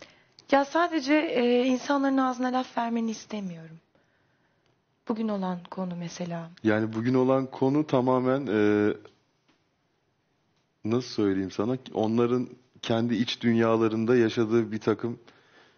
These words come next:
Speaker 2: e, hayaldi yani. Hayal dünyasıyla alakalı bir şeydi. Kesinlikle öyle bir şey yok. Ben gelir gelmez seni sordum zaten. Sonra seni aradım.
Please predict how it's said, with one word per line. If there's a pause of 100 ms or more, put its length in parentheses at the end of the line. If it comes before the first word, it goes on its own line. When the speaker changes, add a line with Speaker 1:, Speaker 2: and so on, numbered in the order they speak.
(220)
Speaker 2:
e, (100)
hayaldi
yani.
Hayal
dünyasıyla
alakalı
bir
şeydi. (600)
Kesinlikle
öyle
bir
şey
yok.
Ben
gelir
gelmez
seni
sordum
zaten.
Sonra
seni
aradım.